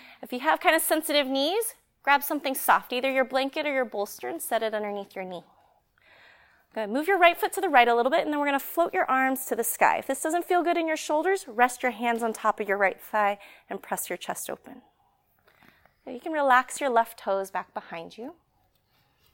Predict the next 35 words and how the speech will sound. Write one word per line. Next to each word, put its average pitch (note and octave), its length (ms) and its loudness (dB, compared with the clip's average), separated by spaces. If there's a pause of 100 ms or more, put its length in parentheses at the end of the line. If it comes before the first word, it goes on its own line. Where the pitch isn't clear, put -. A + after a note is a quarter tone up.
(600)
And D4+ 100 -2
then E4 120 0
close D#4 380 -4
the A3 140 -2
eyes A#3 260 -2
again. - 200 -8 (580)
And C4+ 120 -8
I D4+ 80 -6
just E4 160 -6
want A4 140 -2
you G#4 60 2
to G4+ 60 2
feel D4+ 400 0
where B3+ 260 2
the B3 60 -2
balance A3 460 2
is G3+ 80 -6
happening G3+ 480 -4
in F3+ 140 -6
the F3 100 -4
legs, E3+ 680 -2 (380)
in G3 140 -6
the F3+ 60 -8
foot. - 360 -4 (1700)
You A#3 100 -8
might A#3 140 -2
even A#3+ 120 0
feel A#3+ 220 0
little A3 160 0
muscles G#3 540 -2
working C4+ 460 -4
to C#4 80 -8
keep - 360 -16
you F#3+ 220 -10
upright. F#3 560 -8